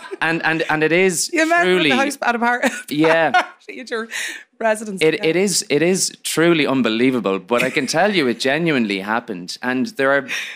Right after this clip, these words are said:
Speaker 1: some spooky elements about this story and how we went about it. Firstly, I mean, earlier you asked me how this story, you know, how we chose this story. And I really do feel that this story chose us. And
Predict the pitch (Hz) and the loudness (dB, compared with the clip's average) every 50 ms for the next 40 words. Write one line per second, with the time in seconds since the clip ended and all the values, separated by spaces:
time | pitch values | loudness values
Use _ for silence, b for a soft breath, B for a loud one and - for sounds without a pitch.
0 | B B - - - - 175 180 196 180 - - - 165 156 - 143 127 127 131 | B B -8 -4 0 0 2 2 2 0 0 0 0 0 0 2 2 2 2 2
1 | 139 131 123 117 107 - 101 87 107 110 113 - 120 110 101 - - - 104 101 | 2 0 0 -2 -2 -4 -4 -2 -2 -2 -2 -2 -4 -2 -2 -2 -2 -2 -2 -2
2 | 104 98 98 98 98 95 110 110 110 110 107 101 101 98 92 101 95 98 104 107 | 0 -2 -2 -4 -6 -4 -4 -4 -2 -2 -2 -2 -2 -4 -6 -8 -6 -4 -2 -2
3 | 110 104 98 92 - B B B B B B B B B B B B B B - | -2 -4 -4 -6 -8 B B B B B B B B B B B B B B -8
4 | - - 165 180 175 - 175 151 147 143 139 135 135 139 147 147 147 135 127 120 | -2 0 0 0 0 -2 -4 -4 -2 0 0 2 2 2 2 2 2 2 2 2
5 | 117 117 117 - 120 113 110 110 110 104 110 104 - - - 107 110 110 107 107 | 2 0 -2 -2 -4 -2 -2 -2 0 -2 -2 -2 -2 -2 0 0 2 2 2 0
6 | 104 101 98 92 - _ - 113 113 104 101 110 120 120 117 107 110 - 120 110 | 0 -2 -4 -8 -12 _ -10 -8 -6 -6 -4 -2 0 0 0 0 -2 -2 0 0
7 | 110 104 92 113 123 131 - - 117 104 101 98 98 104 107 110 120 147 151 151 | 0 -2 -2 -2 -2 -2 -2 -2 -2 -2 0 0 -2 0 -2 -2 -2 -2 -2 -2
8 | 123 123 117 101 - - 117 117 113 107 101 98 101 101 101 - - - _ _ | 0 0 -2 -2 -2 -2 -2 -2 -2 -2 -2 -2 -4 -4 -4 -6 -10 -12 _ _
9 | _ 120 127 - - 143 135 127 120 110 107 - - 117 110 104 98 92 98 104 | _ -2 -2 -2 0 0 0 2 2 0 0 -2 -2 -2 -2 -2 -2 -4 -4 -4
10 | 107 101 95 95 95 - - - - _ _ - 104 110 110 107 110 107 104 104 | -4 -4 -4 -6 -6 -6 -6 -8 -12 _ _ -8 -6 -6 -4 -2 -2 -2 -2 -2
11 | 104 104 98 - - | -4 -4 -6 -6 -8